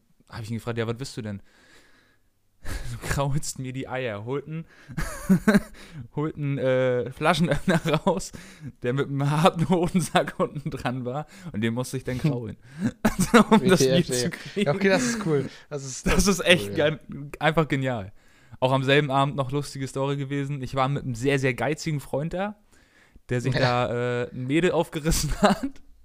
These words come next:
Speaker 1: Und ich war gerade draußen eine rauchen vor der Disco. Und, äh, er war anscheinend drinnen mit dem Mädchen am Reden. Kommt dann auf einmal zu mir rausgestürmt.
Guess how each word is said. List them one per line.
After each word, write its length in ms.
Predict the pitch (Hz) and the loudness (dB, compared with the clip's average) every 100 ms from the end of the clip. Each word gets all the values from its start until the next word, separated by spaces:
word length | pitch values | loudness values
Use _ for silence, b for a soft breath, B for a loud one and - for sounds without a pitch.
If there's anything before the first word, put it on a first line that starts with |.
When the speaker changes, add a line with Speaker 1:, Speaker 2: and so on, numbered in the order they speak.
| 160 B B 135 | -18 B B -16
Speaker 1:
Und 140 | - 127 | -6 -2
ich 100 | 131 | 0
war 100 | 135 | 2
gerade 220 | 135 139 | 2 0
draußen 320 | 135 147 - | -2 -4 -4
eine 200 | 127 123 | -6 -4
rauchen 460 | 127 180 185 185 180 | -4 -4 -6 -8 -10
vor 240 | - 151 | -6 -2
der 260 | 156 156 151 _ - | -2 -4 -6 _ -6
Disco. 380 | 156 175 170 180 _ _ _ _ _ _ _ _ _ | -6 -4 -6 -8 _ _ _ _ _ _ _ _ _
Und, 260 | 123 120 - | -2 -2 0
äh, 200 | 117 120 | 0 2
er 180 | 123 | 2
war 180 | 120 120 | 2 2
anscheinend 360 | 117 120 117 113 | 0 -2 -4 -2
drinnen 240 | 120 135 | -2 -2
mit 100 | 127 | -2
dem 80 | 120 | -4
Mädchen 240 | 117 - 113 | -4 -4 -8
am 100 | 104 | -6
Reden. 240 | 123 156 b b b b | -6 -8 b b b b
Kommt 320 | - 170 170 143 | -4 -4 -2 -8
dann 120 | 131 | -8
auf 160 | 151 | -8
einmal 220 | 147 143 135 | -8 -6 -6
zu 140 | 143 | -4
mir 220 | 131 120 | -2 -2
rausgestürmt. 840 | 120 160 - 147 - 123 120 185 | 0 -2 -2 -4 -2 -4 -4 -8